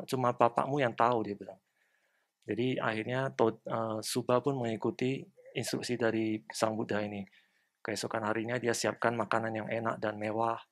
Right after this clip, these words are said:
terus kasih ke anjingnya. Kemudian dia siapin tempat tidur yang enak juga. Setelah dia tid-, makan enak dan tidurnya juga enak, setelah bangun langsung dia tanya, "Papa, di mana empat harta yang kamu simpan?" gitu.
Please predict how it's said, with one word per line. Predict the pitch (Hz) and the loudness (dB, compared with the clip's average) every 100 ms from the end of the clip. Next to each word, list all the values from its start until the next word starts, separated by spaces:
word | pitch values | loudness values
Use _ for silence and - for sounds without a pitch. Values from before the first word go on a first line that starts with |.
| - - _ - | -20 -20 _ -8
terus | 117 | -4
kasih | - 113 107 | -2 -2 -2
ke | 117 | -2
anjingnya. | 110 107 113 117 120 113 _ - _ - - - | -2 -4 -4 -4 -6 -10 _ -20 _ -20 -20 -10
Kemudian | 110 107 113 120 123 | -6 -4 -2 -2 2
dia | 120 | 0
siapin | 117 107 - 120 | 2 0 0 -2
tempat | 117 110 123 - | -2 0 0 0
tidur | 117 120 113 | -2 0 0
yang | |
enak | - 113 98 | 0 -2 -2
juga. | 110 110 104 - _ _ _ _ _ | -2 -2 -4 -8 _ _ _ _ _
Setelah | - 120 117 | 0 2 4
dia | 123 120 | 4 4
tid-, | - - 117 - - - | 0 0 0 -2 -14 -2
makan | 120 127 127 | 0 4 4
enak | 127 131 147 | 4 4 4
dan | 127 117 | 4 2
tidurnya | 123 120 123 123 120 | 2 2 2 2 0
juga | 120 123 | 2 2
enak, | 117 127 156 | 2 0 0
setelah | - 123 117 | 0 2 6
bangun | 113 113 143 143 | 6 4 2 4
langsung | 120 117 120 | 2 2 2
dia | 117 117 | 2 2
tanya, | 131 127 110 - _ _ _ _ _ _ _ _ _ _ | 0 0 -2 -8 _ _ _ _ _ _ _ _ _ _
"Papa, | 117 - 120 | 4 6 6
di | 107 110 | 4 2
mana | 113 120 131 - | 2 4 4 2
empat | 117 117 - | 2 2 2
harta | 123 117 - 131 127 | 0 2 4 4 4
yang | 110 | 2
kamu | 117 113 | 0 0
simpan?" | 110 120 110 113 101 95 | -2 -4 0 0 -2 -10
gitu. | 95 | -14